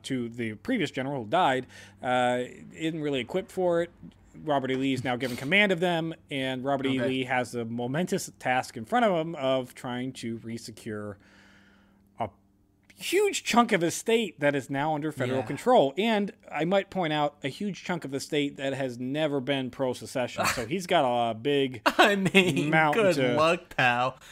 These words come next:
Speaker 1: to
Speaker 2: It
Speaker 1: climb
Speaker 2: sounds like
Speaker 1: ahead
Speaker 2: the
Speaker 1: of.
Speaker 2: end of Robert E. Lee, if you ask me.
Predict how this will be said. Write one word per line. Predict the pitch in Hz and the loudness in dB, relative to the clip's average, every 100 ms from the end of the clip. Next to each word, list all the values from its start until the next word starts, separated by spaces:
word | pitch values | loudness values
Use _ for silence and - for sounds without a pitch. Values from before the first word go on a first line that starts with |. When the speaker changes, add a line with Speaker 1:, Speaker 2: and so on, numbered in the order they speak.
| - | -8
Speaker 1:
to | 131 | 0
Speaker 2:
It | |
Speaker 1:
climb | 208 147 | 2 6
Speaker 2:
sounds | 202 180 | 8 10
like | 165 | 8
Speaker 1:
ahead | 147 | 8
Speaker 2:
the | 143 | 4
Speaker 1:
of. | 143 | 2
Speaker 2:
end | 139 | 0
of | 131 | 2
Robert | 127 127 120 | 4 2 0
E. | 120 | -6
Lee, | 120 131 | -6 -6
if | 110 | -6
you | 110 | -8
ask | 110 110 | -10 -10
me. | 107 107 | -8 -8